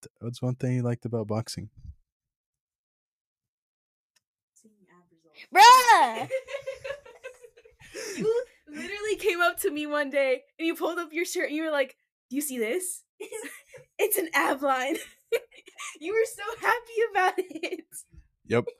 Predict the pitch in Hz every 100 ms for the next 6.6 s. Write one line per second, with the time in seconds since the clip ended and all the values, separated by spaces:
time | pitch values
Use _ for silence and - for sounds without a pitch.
0 | - 127 139 143 143 139 139 127 135 123
1 | 131 _ _ _ _ _ - - - -
2 | _ _ - - _ _ _ _ _ _
3 | 127 135 143 - 139 156 160 - 139 143
4 | 147 - 147 147 139 139 - 135 135 120
5 | 107 127 123 127 135 131 117 - 127 127
6 | 120 120 120 - 127